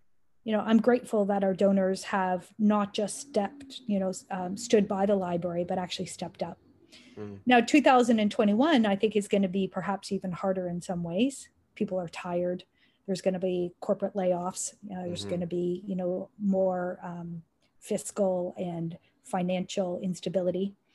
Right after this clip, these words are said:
Speaker 1: Um, it's gonna be tough. I think our
Speaker 2: Yeah.
Speaker 1: job as leaders is to, um,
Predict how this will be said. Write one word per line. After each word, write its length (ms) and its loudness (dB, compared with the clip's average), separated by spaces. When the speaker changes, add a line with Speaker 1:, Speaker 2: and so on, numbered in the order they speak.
Speaker 1:
Um, 560 -6
it's 120 -20
gonna 180 4
be 80 2
tough. 500 -4
I 240 -2
think 260 0
our 100 2
Speaker 2:
Yeah. 120 2
Speaker 1:
job 180 2
as 160 -2
leaders 520 0
is 340 -2
to, 540 -2
um, 400 -12